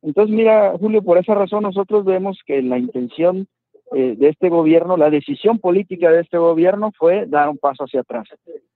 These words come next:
Y está estancada ahí la investigación cuando llegó al tema de los militares.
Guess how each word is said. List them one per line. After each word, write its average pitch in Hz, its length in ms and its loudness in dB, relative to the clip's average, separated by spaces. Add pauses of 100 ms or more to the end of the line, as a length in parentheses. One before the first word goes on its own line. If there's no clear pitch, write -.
(120)
Y 160 240 4
está 160 320 2
estancada 147 540 0
ahí 143 120 0
la 143 120 0
investigación 170 720 -2 (180)
cuando 135 280 0
llegó 127 300 2
al 143 120 0
tema 139 220 0
de 131 60 0
los 123 120 -4
militares. 117 580 -2